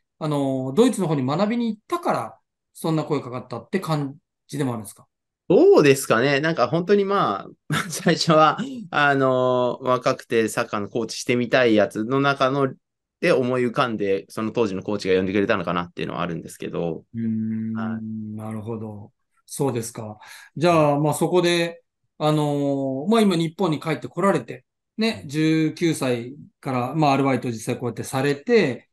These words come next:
Speaker 1: 日本に帰ってこられたんですけど、まあそこから、まあ普通であればって言ったら申し訳ないですけど、まあどこかに会社就職したりとか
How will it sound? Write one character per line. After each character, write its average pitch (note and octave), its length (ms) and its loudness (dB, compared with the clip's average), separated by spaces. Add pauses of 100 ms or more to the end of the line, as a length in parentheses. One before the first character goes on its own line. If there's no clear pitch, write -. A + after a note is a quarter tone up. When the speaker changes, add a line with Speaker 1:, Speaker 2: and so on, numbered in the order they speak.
Speaker 1:
日 D#3 100 -2
本 C#3 80 0
に B2+ 60 -2
帰 C3+ 100 -4
っ B2 40 -4
て B2 80 -10
こ C#3 140 -6
ら D#3 100 2
れ C#3+ 60 0
た A#2 120 -8
ん A2 60 -8
で G2+ 60 -16
す G2 100 -20
け B2+ 100 -10
ど、 B2 340 -4 (280)
ま C4 120 2
あ - 20 0
そ A#3+ 120 2
こ C4 140 0
か C#4 100 2
ら、 C4+ 240 4
ま B3 180 -2
あ - 100 -6
普 A#3 140 -2
通 F4 720 2
で D#4 140 2
あ D#4+ 100 6
れ D4+ 80 0
ば G3+ 100 4
っ - 40 0
て E3 120 -6
言 - 20 -10
っ - 40 -8
た C#3+ 60 -4
ら C3+ 80 0
申 D#3 140 0
し D#3 60 -6
訳 D#3 160 -2
な D#3 100 0
い B2+ 60 -2
で A#2 80 -6
す - 60 -16
け B2 100 -10
ど、 A2+ 240 -8 (160)
ま F3+ 120 2
あ - 20 2
ど A3 120 4
こ G#3 120 2
か D#3 120 0
に B2+ 120 0
会 C3+ 160 -4
社 C#3+ 80 -8
就 D#3 180 -2
職 D3 240 -4
し - 60 -12
た E3 80 0
り C3 100 -2
と A2 120 -10
か A#2+ 320 -4